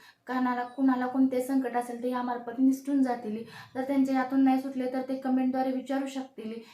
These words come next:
हे एक पुण्याईचं काम आहे, हे एक सत्कार्याचं काम आहे. आपल्या केंद्रात, तुम्हाला तुमच्या केंद्रात सुद्धा सांगितलं गेलं असेल की स्वामी महाराजांची प्रचिती अनुभव कधीही लपवून ठेवायचं नाही. का ठेवायचा नसतो? कारण त्या गोष्टीत पण एक पुण्य असते, तशाच प्रकारे असते.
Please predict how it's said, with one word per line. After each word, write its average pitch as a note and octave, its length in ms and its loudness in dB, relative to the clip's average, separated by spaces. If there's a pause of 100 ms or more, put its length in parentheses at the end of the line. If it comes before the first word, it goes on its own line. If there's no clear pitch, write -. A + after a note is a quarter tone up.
(160)
हे C4+ 60 -2
एक D4 360 -4
पुण्याईचं C#4 500 2
काम A#3 300 -2
आहे, A#3 200 -4
हे C4 100 0
एक C4+ 60 -4
सत्कार्याचं C4+ 720 -4
काम A3 320 -6
आहे. G#3+ 100 -8 (260)
आपल्या C4 280 -2
केंद्रात, C4 420 2
तुम्हाला B3+ 340 0
तुमच्या C4+ 340 0
केंद्रात C4 380 0
सुद्धा C4 220 -4
सांगितलं B3 420 -2
गेलं A#3+ 240 -2
असेल G#3+ 260 -4 (280)
की C4 60 -10
स्वामी C4 280 6
महाराजांची B3+ 600 4
प्रचिती B3+ 580 -2
अनुभव A#3+ 400 2
कधीही B3 460 0
लपवून B3 320 0
ठेवायचं A#3 340 -4
नाही. A#3 120 -8
का D4+ 180 -2
ठेवायचा C#4 380 -2
नसतो? B3 340 -2 (360)
कारण D4 380 4
त्या D4+ 120 4
गोष्टीत D4 380 0
पण D4 200 2
एक C#4+ 180 0
पुण्य C4+ 280 8
असते, A#3+ 320 0 (100)
तशाच D#4+ 240 -4
प्रकारे A#3 380 -2
असते. A3 280 -4